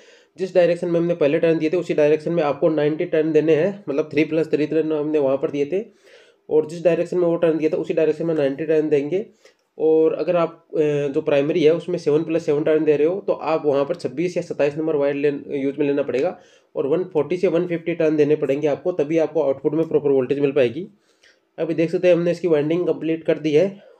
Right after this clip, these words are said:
और अभी इसको प्रॉपर इंसुलेट करेंगे और फिर इसकी कोर भी लगाएंगे। लेकिन याद रखना, इसको आपको यूज़ में ले रहे हो तो सर्किट में लगाने से पहले इसको प्रॉपर वार्निश करना है, ताकि इसमें हमिंग इशू ना हो, हीटिंग इशू ना हो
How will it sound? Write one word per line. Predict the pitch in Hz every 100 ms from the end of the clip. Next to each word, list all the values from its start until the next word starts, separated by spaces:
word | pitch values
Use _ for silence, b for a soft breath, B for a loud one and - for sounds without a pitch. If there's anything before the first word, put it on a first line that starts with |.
| 147
और | 143 139 139 139 151 147 b b b b _ -
अभी | 151 165
इसको | 165 175 180 175 - - -
प्रॉपर | 151 147 170
इंसुलेट | 160 170 170 151
करेंगे | 143 156 190 196
और | - 143 143 143
फिर | 156 151
इसकी | 151 175
कोर | 147 139
भी | 147
लगाएंगे। | 143 135 135 190 190
लेकिन | 151 156 175
याद | 160 160
रखना, | 151 160 190 -
इसको | 175 - 180
आपको | 175 156 147 170 175
यूज़ | 147 147 160
में | 175
ले | 160
रहे | 151
हो | 135 160 196 b b b b -
तो | 180
सर्किट | 175 151 151 165
में | 175
लगाने | 151 151
से | 160 165
पहले | 156
इसको | 156 190
प्रॉपर | 180 - 156 151 170
वार्निश | 139 139 151 160
करना | 160 147
है, | 151 185
ताकि | - 143 160 175
इसमें | 170 170 143
हमिंग | 139 156 170 160
इशू | 170 160
ना |
हो, | 151 156
हीटिंग | 139 160 165
इशू | 160
ना | 151
हो | 147